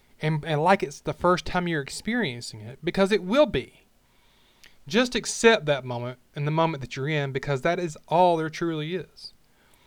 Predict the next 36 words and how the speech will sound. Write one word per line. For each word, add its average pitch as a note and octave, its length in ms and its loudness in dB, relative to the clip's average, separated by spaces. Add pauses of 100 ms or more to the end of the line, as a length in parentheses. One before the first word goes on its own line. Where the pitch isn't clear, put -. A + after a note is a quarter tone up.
(200)
What D#3+ 180 6
our F3 120 6
desires E3 580 2
tell A3 240 -4
us C3+ 160 -4
constantly F3+ 720 -4
are C3 100 -4
just D3+ 280 -6
fantasies D3 640 -6
of A#2+ 140 -8
what C3 160 -6
we C#3+ 100 -6
think C3+ 300 -8
we C3+ 100 -8
want C3+ 340 -6
life A#2+ 300 -12
to - 100 -18
be D#3+ 200 -8
like, - 340 -16 (140)
and C3 120 -10
if A#2+ 140 -12
it B2 100 -8
was, C#3 400 2
we B2+ 120 -6
wouldn't A#2+ 320 -4
enjoy A#2 320 -4
it. A2 200 -16 (1400)
It, E3 140 -8
it F#3 60 -6
just F#3 260 0
simply G3 380 4
isn't D#3 260 -2
true E3+ 280 0
or D3+ 140 2
reliable. A#2+ 840 -4 (1300)
Now, F3+ 400 0